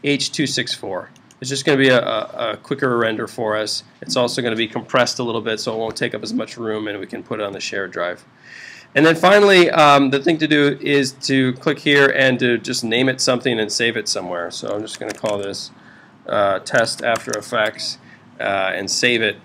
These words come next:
Okay. Now, in order to make this, in order to render this, you have to go up here and click Render. Okay.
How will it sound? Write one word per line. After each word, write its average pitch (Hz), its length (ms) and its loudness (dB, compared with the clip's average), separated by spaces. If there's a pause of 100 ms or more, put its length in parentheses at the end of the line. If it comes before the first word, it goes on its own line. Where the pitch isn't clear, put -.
(360)
Okay. 135 360 2 (360)
Now, 147 260 6
in 165 140 4
order 180 160 6
to 180 120 4
make 175 180 4
this, 165 220 0
in 175 80 -2
order 165 160 6
to 156 120 2
render 196 240 6
this, 147 280 2
you 135 160 2
have 143 140 0
to 143 80 -2
go 139 140 4
up 131 120 2
here 147 220 4
and 120 120 0
click - 220 -6
Render. 101 500 -6 (140)
Okay. 113 280 -4